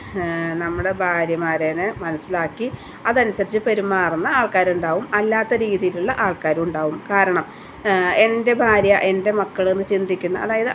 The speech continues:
അണുകുടുംബമായിട്ട് ജീവിക്കുന്ന ഈ കാലഘട്ടത്തിലെ കാര്യം ഞാൻ പറയുന്നത് കേട്ടോ, കൂട്ടുകുടുംബത്തിലല്ല. കൂട്ടുകുടുംബത്തിലാകുമ്പോൾ ഒരാളല്ലെങ്കിൽ ഒരാളുള്ളത്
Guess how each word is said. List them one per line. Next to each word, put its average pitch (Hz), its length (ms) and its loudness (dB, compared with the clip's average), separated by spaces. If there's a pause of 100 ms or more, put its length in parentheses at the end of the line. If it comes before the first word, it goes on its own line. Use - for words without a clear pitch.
അണുകുടുംബമായിട്ട് 233 600 2
ജീവിക്കുന്ന 202 640 0
ഈ 240 120 0
കാലഘട്ടത്തിലെ 180 720 0
കാര്യം 160 300 0
ഞാൻ 151 100 -2
പറയുന്നത് 147 400 -2
കേട്ടോ, 151 200 -4 (320)
കൂട്ടുകുടുംബത്തിലല്ല. 165 840 0 (1040)
കൂട്ടുകുടുംബത്തിലാകുമ്പോൾ 180 960 0
ഒരാളല്ലെങ്കിൽ 196 580 4
ഒരാളുള്ളത് 190 440 2